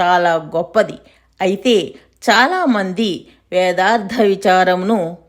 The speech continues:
చేయుటలేదు. వేదార్థ విచారమే పరమాత్మను గుర్తించు సత్యమైన జ్ఞానమును కలుగచేయును. శాస్త్రయోనిత్వాత్ అను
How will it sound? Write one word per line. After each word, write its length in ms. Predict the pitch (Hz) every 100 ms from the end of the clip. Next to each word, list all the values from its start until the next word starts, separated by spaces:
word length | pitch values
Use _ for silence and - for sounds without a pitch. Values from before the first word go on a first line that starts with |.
| -
చేయుటలేదు. 800 | - 185 220 240 220 170 151 131 - _ _ _
వేదార్థ 720 | 175 180 180 185 240 214 233
విచారమే 760 | 208 185 202 175 180 175 214 330 247 - _ _
పరమాత్మను 800 | 190 190 190 185 240 - 285 254
గుర్తించు 720 | 196 196 196 208 220 240 330 - _
సత్యమైన 920 | - - 269 262 - 233 208 196 190
జ్ఞానమును 960 | 175 156 175 180 202 220 220 254 180 180 - _ -
కలుగచేయును. 840 | 175 180 233 247 180 160 151 135 - - - - -
శాస్త్రయోనిత్వాత్ 1700 | 214 214 233 - 220 202 196 190 196 196 190 - 185 190 214 208 - 101 _ _ -
అను 360 | 202 254 180